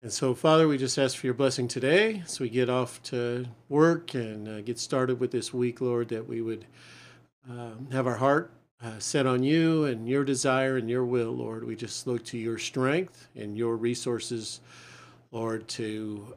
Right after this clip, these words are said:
uh, provide everything we need, like you always do.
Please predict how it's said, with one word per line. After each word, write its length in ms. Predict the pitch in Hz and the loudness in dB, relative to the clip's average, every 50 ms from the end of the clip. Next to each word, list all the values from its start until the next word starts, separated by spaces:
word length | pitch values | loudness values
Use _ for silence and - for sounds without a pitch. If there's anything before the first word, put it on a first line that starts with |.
| - | -18
uh, 260 | - 101 95 90 90 92 98 - - _ _ _ _ _ _ _ _ _ _ _ _ _ _ - | -16 -16 -16 -16 -16 -18 -20 -20 -20 _ _ _ _ _ _ _ _ _ _ _ _ _ _ -6
provide 260 | 123 120 120 120 117 | -2 -2 0 0 0
everything 400 | 120 113 117 101 117 117 113 113 | 0 0 -2 -2 -4 -4 -4 -4
we 120 | 117 117 | -4 -4
need, 360 | 113 110 110 110 107 98 92 85 82 | -4 -6 -8 -8 -10 -12 -14 -14 -12
like 180 | 117 113 107 - | -10 -8 -6 -6
you 120 | 117 110 | -6 -4
always 360 | 110 110 117 120 113 107 - | -4 -2 -2 -2 -2 -4 -6
do. 300 | - 120 98 92 90 90 | -8 -10 -12 -12 -14 -18